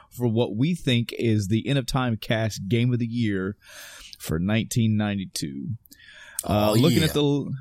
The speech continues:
Speaker 1: looking at the list, it's kind of in some, uh, order-ish. I'm just gonna pick a random game. Uh, let's just go ahead and pick Mega Man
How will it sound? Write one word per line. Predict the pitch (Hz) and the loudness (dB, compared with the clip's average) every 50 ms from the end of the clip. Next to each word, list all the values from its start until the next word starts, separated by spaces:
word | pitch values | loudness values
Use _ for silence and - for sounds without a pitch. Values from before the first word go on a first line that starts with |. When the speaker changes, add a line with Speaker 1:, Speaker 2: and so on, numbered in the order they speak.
| 135 | -4
Speaker 1:
looking | 127 117 143 143 147 143 | 0 0 2 2 2 2
at | 139 - | 2 2
the | 139 | 2
list, | 135 135 139 147 147 - - | 2 4 4 4 2 2 -2
it's | 143 - | -6 -4
kind | - - 135 127 | -2 0 2 2
of | 127 120 | 2 2
in | 127 123 | 2 0
some, | 123 - 123 120 120 117 117 | 0 0 0 0 2 2 2
uh, | 117 117 117 117 113 113 110 113 107 90 76 76 73 67 64 67 104 - - - _ _ | 2 4 4 2 2 2 2 2 0 0 -2 -4 -6 -8 -8 -8 -10 -10 -12 -16 _ _
order-ish. | - 131 127 123 117 120 120 - - 110 120 135 135 - - | 0 2 2 4 4 2 2 2 2 2 2 2 2 0 -2
I'm | - 123 135 | 0 0 0
just | 131 - | 0 0
gonna | - 120 92 | 0 -2 0
pick | 87 - - 139 - 123 | 2 2 2 2 2 -2
a | 110 | -4
random | 107 110 113 113 123 131 131 127 123 120 113 | -2 -2 0 2 2 2 2 2 2 2 2
game. | 120 117 117 120 131 135 139 139 139 135 139 - - - | 4 4 4 4 4 4 4 2 2 0 -2 -4 -4 0
Uh, | 120 120 120 120 120 120 | 2 4 4 4 4 4
let's | 123 143 175 170 | 4 2 2 2
just | - 165 160 - | 0 -2 -2 -2
go | - 170 147 | 0 2 4
ahead | 143 143 127 | 4 4 4
and | 104 98 - | 2 0 0
pick | - - 135 135 - - - - - - 160 160 156 143 - | 0 0 0 0 -2 -6 -14 -16 -16 -14 -12 -12 -12 -12 -6
Mega | - - 110 113 120 127 123 120 120 | -2 0 0 2 2 2 2 2 0
Man | 117 117 113 117 113 110 110 107 104 104 113 | 0 0 2 2 0 0 0 -2 -2 -4 -4